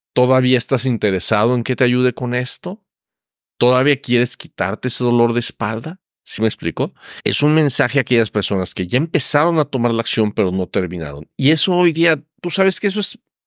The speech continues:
es normal. La gran mayoría no lo van a hacer. La gran mayoría entran y empiezan a escribir sus datos y les habló alguien por teléfono, vino su hijo a decirles algo,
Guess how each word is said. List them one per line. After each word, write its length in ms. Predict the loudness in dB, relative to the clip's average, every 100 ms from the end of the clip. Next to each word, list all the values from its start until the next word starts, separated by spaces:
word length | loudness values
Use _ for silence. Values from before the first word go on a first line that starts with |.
| _
es 180 | 0 2
normal. 640 | 2 2 0 0 0 -2 -8 -18 -20 _
La 300 | 0 2 2
gran 500 | 0 0 2 0 0
mayoría 760 | 0 2 2 2 2 2 2 -2 -8
no 400 | -4 0 2 2
lo 240 | 2 0
van 380 | 0 -2 -4 -4
a 60 |
hacer. 420 | -4 -2 -2 -2 -8 -20 -20 -20 -4
La 220 | -2 0
gran 320 | 0 0 2
mayoría 580 | 2 2 2 4 2 0
entran 560 | -2 0 0 0 0 -2
y 120 | -8 -10
empiezan 440 | -4 -4 -2 -2
a 20 |
escribir 340 | -2 -4 -2 -2
sus 240 | -4 -2
datos 480 | 0 0 -2 -6 -8 _ -20 -20 _ _ _ -2
y 300 | 2 2 4
les 240 | 2 2
habló 240 | 0 2
alguien 280 | 2 2 0
por 180 | 0 -2
teléfono, 880 | -2 0 2 2 0 -2 2 2 2
vino 600 | 0 -2 0 0 2 2
su 260 | 0 0 2
hijo 540 | 2 2 2 4 6
a 80 | 4
decirles 580 | 2 0 0 0 0 0
algo, 800 | 0 0 -2 -2 0 0 0